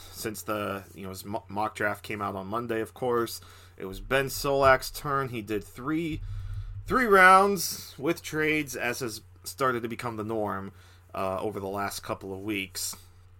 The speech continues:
And he also makes note of, of the fact that, uh, you know,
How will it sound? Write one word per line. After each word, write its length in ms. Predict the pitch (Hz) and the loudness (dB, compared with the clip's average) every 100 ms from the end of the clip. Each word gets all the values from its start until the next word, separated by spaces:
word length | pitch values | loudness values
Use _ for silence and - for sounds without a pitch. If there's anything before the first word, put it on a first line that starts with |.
| - - - - - - | -20 -20 -20 -20 -20 -8
And 200 | 104 104 | -6 -4
he 120 | 110 | 0
also 280 | 113 113 - | 2 2 -2
makes 300 | 113 107 98 | -4 -2 -2
note 200 | 110 107 | -2 -6
of, 100 | - - - | -6 -6 -2
of 360 | 104 - - - | -2 -4 -10 -12
the 60 | |
fact 380 | 107 110 107 - | -2 4 4 2
that, 280 | 107 101 - | -6 -6 -4
uh, 300 | 107 101 98 - - - - - - - - | 0 2 0 -4 -18 -20 -20 -20 -20 -20 -12
you 140 | - 104 | -8 -6
know, 240 | 92 95 | -6 -8